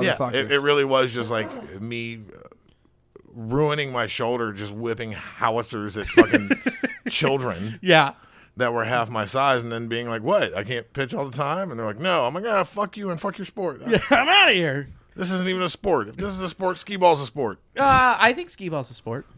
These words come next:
Speaker 1: All right, well, I don't. That's where we're different.
Speaker 3: Okay, that's fine.
Speaker 2: Dude, I used to
Speaker 3: I'm just saying it 'cause that's how much I love baseball.
Speaker 1: I understand.
Speaker 3: <laughs> And I just wanna get
Speaker 1: Again,
Speaker 3: more people on board.
Speaker 2: Dude, speak.
Speaker 1: I have no problem with that take. I'm just saying, like,
Speaker 2: To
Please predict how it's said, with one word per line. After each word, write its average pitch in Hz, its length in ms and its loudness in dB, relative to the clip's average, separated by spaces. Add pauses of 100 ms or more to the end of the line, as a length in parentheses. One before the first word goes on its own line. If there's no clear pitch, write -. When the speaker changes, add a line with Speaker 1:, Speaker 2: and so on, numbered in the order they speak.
Speaker 1:
All 110 60 -14
right, 104 120 -10
well, - 120 -8
I 104 80 -4
don't. - 280 -10
That's - 180 -18
where 107 80 -16
we're 123 80 -14
different. 151 340 -16
Speaker 3:
Okay, 196 240 -6
that's 175 180 -12
fine. 220 120 -12
Speaker 2:
Dude, 170 180 4
I 147 120 4
used 170 240 0
to 175 80 4
Speaker 3:
I'm - 80 8
just - 160 2
saying 240 200 0
it 156 60 -8
'cause 147 140 -6
that's 151 160 -2
how 170 60 -4
much 160 160 -2
I 147 60 -2
love 135 460 2
baseball. 175 600 2
Speaker 1:
I 127 160 2
understand. 202 500 -2
Speaker 3:
<laughs> - 40 -20
And 254 160 2
I 240 80 2
just 220 200 -8
wanna 214 160 -4
get 190 120 -2
Speaker 1:
Again, 214 140 0
Speaker 3:
more 202 80 -2
people 202 260 -8
on 196 80 -4
board. 233 140 -4
Speaker 2:
Dude, 165 300 2
speak. - 420 -2 (580)
Speaker 1:
I 135 40 0
have 165 80 2
no 175 100 0
problem 139 320 2
with 135 140 -6
that 120 220 -2
take. 123 320 -6 (420)
I'm 143 180 -8
just 131 160 -6
saying, 131 240 -4
like, 113 240 -2 (1120)
Speaker 2:
To - 60 -16